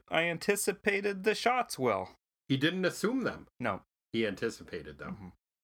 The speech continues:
Speaker 2: Important distinction.
Speaker 1: Indeed.
Speaker 2: Well done, Ron Tugnut. <laughs> He'd make a heck of a Robin.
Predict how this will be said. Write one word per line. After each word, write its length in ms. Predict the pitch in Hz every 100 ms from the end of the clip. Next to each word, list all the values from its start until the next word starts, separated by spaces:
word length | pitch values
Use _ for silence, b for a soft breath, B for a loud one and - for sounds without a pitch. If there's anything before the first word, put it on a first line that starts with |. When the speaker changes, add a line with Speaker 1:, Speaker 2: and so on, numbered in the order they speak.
| _ _ _ -
Speaker 2:
Important 640 | 95 - 117 120 104 101 -
distinction. 720 | 98 - 92 82 - 82 - _ _ _
Speaker 1:
Indeed. 440 | 92 87 92 92 -
Speaker 2:
Well 280 | 110 143 170
done, 420 | 151 156 127 101 - _ _ 101
Ron 400 | 113 135 127 113
Tugnut. 640 | - 143 139 87 80 - _ _ _ _ -
<laughs> 80 | - - - - 1077 - - - _ _ _ _ _ -
He'd 100 | 233
make 220 | 240 202
a 60 | 170
heck 200 | 185 185
of 100 | 147
a 60 |
Robin. 400 | 147 165 202 82